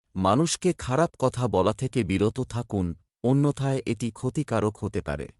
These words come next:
নবদম্পতিরা আজ তাদের জীবনসঙ্গীর সাথে মানসম্পন্ন সময় কাটাবে। আজ আপনার প্রেমিক সঙ্গীর সাথে রোমান্টিক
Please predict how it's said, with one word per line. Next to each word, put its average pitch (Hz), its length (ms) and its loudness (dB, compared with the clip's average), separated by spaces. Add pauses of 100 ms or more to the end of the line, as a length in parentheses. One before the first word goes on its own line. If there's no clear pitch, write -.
(960)
নবদম্পতিরা 139 920 2 (120)
আজ 98 260 0
তাদের 101 320 0
জীবনসঙ্গীর 117 840 0
সাথে 110 380 -4
মানসম্পন্ন 101 800 -2
সময় 85 360 -4
কাটাবে। 71 440 -8 (1080)
আজ 160 240 2 (160)
আপনার 147 400 -2
প্রেমিক 131 400 0
সঙ্গীর 127 400 0
সাথে 120 360 -4
রোমান্টিক 101 540 0